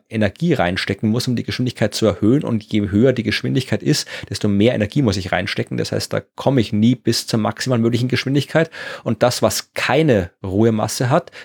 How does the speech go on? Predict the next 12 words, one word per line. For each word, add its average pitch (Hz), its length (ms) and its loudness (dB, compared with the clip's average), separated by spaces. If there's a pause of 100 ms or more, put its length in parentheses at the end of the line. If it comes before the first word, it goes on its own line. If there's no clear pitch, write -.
wie 123 220 0
eben 98 320 0 (140)
Lichtteilchen 123 880 -2
oder 123 420 2
auch - 240 -4
andere 131 320 -4
Teilchen, 135 400 -4
ja, 123 140 -2 (400)
äh, 110 200 2
wie 123 120 -2
eben 107 140 0
Lichtteilchen, 139 580 -2